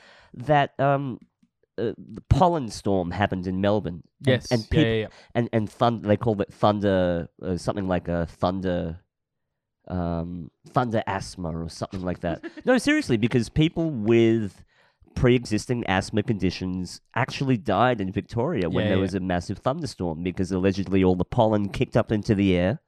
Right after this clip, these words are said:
Speaker 1: and people breathed it in. It exacerbated their, uh, asthma and they died on the way to hospital.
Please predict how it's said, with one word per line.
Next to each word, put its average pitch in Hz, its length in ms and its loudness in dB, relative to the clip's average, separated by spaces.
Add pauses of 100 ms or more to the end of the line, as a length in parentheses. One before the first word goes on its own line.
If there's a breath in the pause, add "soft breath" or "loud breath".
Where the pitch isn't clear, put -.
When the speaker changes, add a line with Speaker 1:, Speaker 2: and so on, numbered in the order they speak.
(520)
Speaker 1:
and 92 180 -4
people 98 220 2
breathed 104 420 2
it 113 100 4
in. 85 220 -2 (540)
It 95 80 -2
exacerbated 95 760 0
their, 92 280 0 (140)
uh, 87 240 -2 (400 soft breath)
asthma 104 360 0
and 113 80 0
they 117 100 4
died 120 320 2
on 127 80 2
the 127 60 0
way 127 120 4
to 123 80 2
hospital. - 400 -2